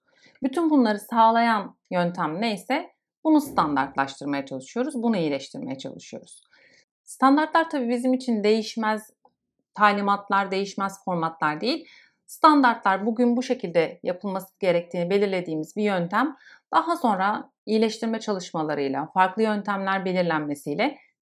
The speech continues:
değiştirilebilir, geliştirilebilir. Sürekli iyileştirmenin aslında temel taşlarından bir tanesi standartlaştırma. Çünkü biz şu anda mevcutta neyi nasıl yapacağımızı biliyorsak onu daha bir tık ileriye götürmek için ne yapacağımızı çok daha net bir şekilde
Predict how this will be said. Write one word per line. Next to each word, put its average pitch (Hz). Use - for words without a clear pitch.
değiştirilebilir, 214
geliştirilebilir. 180
Sürekli 339
iyileştirmenin 196
aslında 214
temel 233
taşlarından 175
bir 214
tanesi 160
standartlaştırma. 139
Çünkü 262
biz 240
şu 262
anda 202
mevcutta 196
neyi 254
nasıl 208
yapacağımızı 143
biliyorsak 139
onu 254
daha 226
bir 269
tık -
ileriye 170
götürmek 170
için 311
ne 247
yapacağımızı 165
çok 240
daha 175
net 202
bir -
şekilde 233